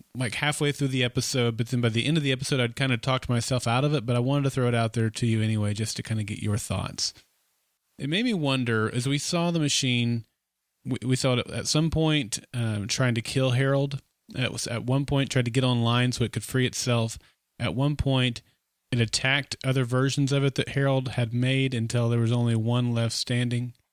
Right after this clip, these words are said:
It has a survival instinct, like, like a human would, like a trapped human or, or caged animal would. And it made me wonder, is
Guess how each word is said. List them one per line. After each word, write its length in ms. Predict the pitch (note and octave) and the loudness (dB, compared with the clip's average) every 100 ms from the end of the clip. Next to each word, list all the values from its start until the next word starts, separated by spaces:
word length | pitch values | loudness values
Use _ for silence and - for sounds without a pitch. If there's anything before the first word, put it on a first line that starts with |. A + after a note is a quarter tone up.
| _ _ _ _ - | _ _ _ _ -8
It 120 | C3+ | -4
has 680 | A2+ D#3+ D#3+ E3 D#3+ D#3 - | -2 0 0 2 2 0 -2
a 160 | C3 | 0
survival 1000 | C3 - B2+ A2+ A#2+ A#2 C3 C3 C3+ C3 - - | 0 2 0 -2 0 2 2 0 0 0 -4 -2
instinct, 920 | C3 B2+ - - B2+ G#2+ - - - _ _ _ | 0 0 -2 -2 0 0 -4 -12 -14 _ _ _
like, 500 | - A#2 A#2+ A2+ - - | -8 -2 0 0 -4 -6
like 280 | B2 B2+ B2 | 0 2 2
a 140 | A2+ - _ _ _ - | -2 -4 _ _ _ -10
human 480 | - - F#3+ D3+ | -4 0 2 2
would, 120 | G#2+ G2+ | 2 0
like 200 | F#2+ A2+ | -2 -4
a 40 | |
trapped 600 | - - C3+ C#3+ - - | -4 -2 0 0 -2 -10
human 380 | - D#3 E3 A#2+ | -6 0 2 2
or, 240 | G2+ F#2+ - | 0 -2 -2
or 100 | G#2 | -4
caged 480 | - - D3+ D3 - C3+ | -4 0 0 0 -2 -2
animal 480 | C#3+ D#3+ A#2 G2 | 0 2 2 0
would. 360 | G2 A#2 - B2 - _ _ B2+ | -4 -6 -8 -12 -20 _ _ 0
And 180 | C3+ | 2
it 100 | C3+ | 2
made 300 | C3 D3 E3 | 2 -2 0
me 160 | E3 C#3 | 0 0
wonder, 760 | B2 A#2+ E3 G3+ B2 A2+ A2 - _ _ _ _ _ - | 0 0 0 0 0 0 0 -4 _ _ _ _ _ -6
is 680 | D3+ A#3 C#4+ B3+ - - | -2 0 0 -2 -2 -4